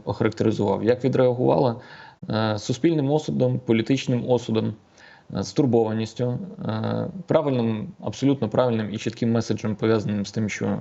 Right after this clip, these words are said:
визнання юридичного не буде. Вони, ну, радикально відреагують на застосування, можливо, ядерної зброї, яке може бути наслідком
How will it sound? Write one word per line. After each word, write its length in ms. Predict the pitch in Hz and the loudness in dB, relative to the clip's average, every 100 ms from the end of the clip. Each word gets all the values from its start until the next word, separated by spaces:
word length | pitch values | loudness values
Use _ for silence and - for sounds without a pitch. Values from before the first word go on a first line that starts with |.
| - | -2
визнання 600 | 113 113 120 117 107 101 | 0 4 4 4 4 2
юридичного 580 | - 113 113 117 - 110 | 2 4 4 2 0 0
не 100 | 110 | 2
буде. 320 | 110 156 160 - - - - - | 2 2 0 -6 -16 -20 -20 -4
Вони, 600 | - 110 117 117 107 101 95 - _ - | 2 4 4 4 4 0 -4 -16 _ 0
ну, 280 | 113 104 101 | 2 4 4
радикально 560 | 117 120 135 147 120 110 | 4 4 2 2 2 2
відреагують 760 | 107 117 113 113 113 107 - | 4 4 4 4 4 2 -2
на 200 | 110 107 | -4 -2
застосування, 640 | 104 110 110 - 117 107 104 | -2 -2 -2 2 2 2 0
можливо, 380 | 107 113 110 107 | 0 2 2 4
ядерної 460 | 110 104 110 107 | 4 2 0 0
зброї, 420 | 110 123 175 156 151 - | 0 2 2 0 -4 -4
яке 420 | 131 123 127 120 - | -2 2 2 2 -2
може 500 | 113 127 156 147 131 | 0 4 4 2 2
бути 520 | 123 117 131 - 120 113 | 0 2 0 2 -2 -2
наслідком 720 | - 123 123 - 113 - 110 | -2 0 0 0 -2 -2 -4